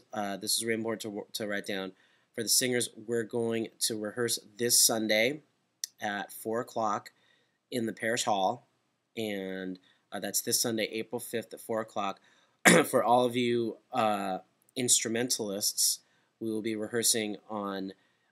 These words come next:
uh, April tenth, which is Good Friday, at four o'clock, also in the parish hall.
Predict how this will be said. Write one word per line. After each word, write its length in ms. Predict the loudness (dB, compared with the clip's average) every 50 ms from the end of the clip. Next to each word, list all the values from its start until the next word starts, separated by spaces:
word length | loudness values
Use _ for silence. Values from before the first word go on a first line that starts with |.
| _ _ -6
uh, 460 | -4 -2 -2 -2 -2 -2 -2 -4 -6 -8 _ _ _ -6
April 400 | -4 -4 -4 -4 -4 -4 -4 -2
tenth, 520 | -2 -2 -2 0 0 0 0 0 -4 -8 -12 -12
which 280 | -8 -6 -4 -4 -4 -4
is 140 | -4 -4
Good 200 | -4 -4 -4 -4
Friday, 760 | -6 -6 0 2 4 4 4 4 2 0 0 -2 -2 -4 -6 -10 _ _ _ -4
at 340 | -4 -2 -2 -4 -6 -8
four 260 | -14 -10 -6 -4 -4 -4
o'clock, 420 | -4 -2 -2 -2 -2 -4 -6 -10 -16 _ _ _ -8
also 320 | -2 -2 0 0 0 0
in 140 | -2 -4 -6
the 80 | -8 -8
parish 300 | -6 -6 -6 -6 -4 -4
hall. 320 | -2 -2 -2 -2 -4 -8